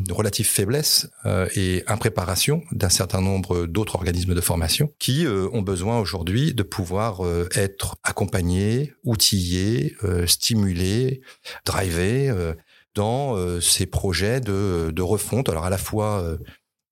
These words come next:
de parcours, d'offres de services, euh, de production de contenu, mais pas que, parce que,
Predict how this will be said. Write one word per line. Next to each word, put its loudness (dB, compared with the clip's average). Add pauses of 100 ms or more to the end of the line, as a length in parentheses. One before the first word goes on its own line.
(120)
de 2
parcours, 0
d'offres -2
de 2
services, 2
euh, 0
de -4
production 0
de 0
contenu, -2
mais 2
pas -6
que, 0
parce 0
que, 0